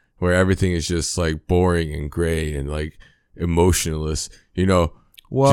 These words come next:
Speaker 1: just true neutral and nothing. And, and then, but when art comes into play, it's like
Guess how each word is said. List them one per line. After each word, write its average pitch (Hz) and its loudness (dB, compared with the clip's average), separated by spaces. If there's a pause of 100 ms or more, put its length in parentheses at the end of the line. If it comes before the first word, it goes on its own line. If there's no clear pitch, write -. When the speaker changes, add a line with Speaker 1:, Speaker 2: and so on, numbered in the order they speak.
(140)
Speaker 1:
just 120 2
true 120 6
neutral 98 4
and 90 -2
nothing. 92 0
And, 92 -2
and 98 0
then, 95 -2
but - 0
when 104 2
art 98 -2
comes 104 -2
into 139 2
play, 90 -2
it's 92 -4
like 92 -4